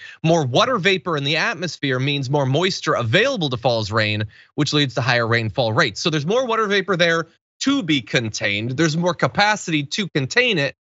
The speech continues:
and thus you can get a lot more rainfall. But let's be clear, that extra water vapor in the air also comes from somewhere, and it's the drying that happens in other parts of the world.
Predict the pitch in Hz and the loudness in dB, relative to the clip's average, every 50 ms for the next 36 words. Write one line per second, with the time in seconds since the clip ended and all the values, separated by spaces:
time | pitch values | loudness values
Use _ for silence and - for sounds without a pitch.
0 | _ _ _ - - 165 165 147 160 160 156 147 - - 147 139 160 147 131 110 | _ _ _ -2 0 0 2 2 2 0 0 -2 -4 -6 -4 -4 -4 -4 -2 0
1 | 123 120 113 - - _ _ _ _ - - 131 127 123 117 117 - 120 123 127 | 0 0 0 0 -4 _ _ _ _ -2 0 2 4 4 4 2 2 2 2 2
2 | 135 127 127 170 208 214 220 202 175 - - 127 117 110 110 104 110 110 - 247 | 2 2 2 2 2 2 2 0 -2 0 0 0 2 2 0 -2 -4 0 2 2
3 | 233 190 - 151 160 156 - - - 147 135 - - 320 320 254 196 180 180 - | 2 2 0 -2 -2 -2 -2 -4 -4 -4 -4 -2 -2 0 2 2 2 2 0 -4
4 | _ _ _ _ _ _ _ _ - 196 196 - - _ _ _ - 185 190 - | _ _ _ _ _ _ _ _ 0 0 0 0 -4 _ _ _ -4 -4 -4 -4
5 | - - 185 160 139 180 254 277 262 214 175 165 165 170 147 147 170 214 240 196 | -4 -4 -2 0 0 0 0 0 0 0 0 0 0 -2 -2 0 0 0 2 2
6 | 180 165 - 175 143 - - - 277 320 359 339 262 - - 175 156 135 131 - | 0 0 -2 -4 -6 -6 -4 0 0 2 2 2 -2 -2 -2 -2 -2 -2 -2 -2
7 | - 127 110 110 113 107 104 110 123 151 165 - _ _ _ _ _ _ _ - | -2 -2 -2 0 -2 0 0 2 2 0 -2 -4 _ _ _ _ _ _ _ -2
8 | - 175 190 190 - - - - 165 131 156 202 226 208 160 139 139 143 147 139 | 0 2 2 2 0 -4 -6 -4 -2 2 4 4 4 4 2 0 -2 -2 -2 0
9 | 135 143 139 139 - 156 156 139 147 139 139 135 139 131 - 139 135 135 127 - | 0 0 0 0 0 -2 -2 0 0 0 0 0 -2 -4 0 0 0 0 0 -2
10 | - - - 127 131 131 120 117 131 135 151 247 277 208 120 107 101 | -6 -4 -2 0 0 0 -2 -2 -2 -2 0 2 2 2 0 -2 -6